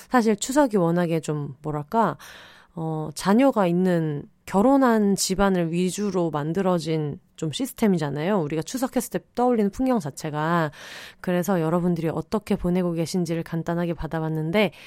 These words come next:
그것도 이제 좀 이따가 같이 한번 소개를 해드리겠습니다. 일단 그동안 소개 못 해드렸던 청취 후기를 먼저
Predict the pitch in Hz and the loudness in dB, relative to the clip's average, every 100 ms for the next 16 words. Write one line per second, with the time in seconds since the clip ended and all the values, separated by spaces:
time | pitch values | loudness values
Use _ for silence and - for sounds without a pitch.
0 | - - 196 202 - 170 165 - 269 269 | -20 -6 -2 -2 0 -2 -2 -2 0 0
1 | 208 190 185 180 147 - - - 180 175 | 0 2 2 0 -4 -10 -10 -6 -4 -2
2 | 185 170 170 175 160 147 - - - - | -2 -2 0 2 0 -4 -14 -20 -20 -12
3 | - 226 220 185 185 240 233 160 - - | -6 -2 -2 0 0 0 0 -2 -6 -8
4 | 147 139 - - 160 - 254 294 339 - | -8 -8 -10 -8 -8 -2 2 2 0 -12
5 | - - 226 226 247 233 220 214 240 277 | -20 -6 0 2 4 4 4 2 0 2
6 | 220 175 - 196 185 180 180 214 294 - | 0 0 -2 0 -2 -2 -2 0 0 2
7 | 311 247 214 180 147 147 147 160 170 | 0 2 0 0 0 -4 -2 0 0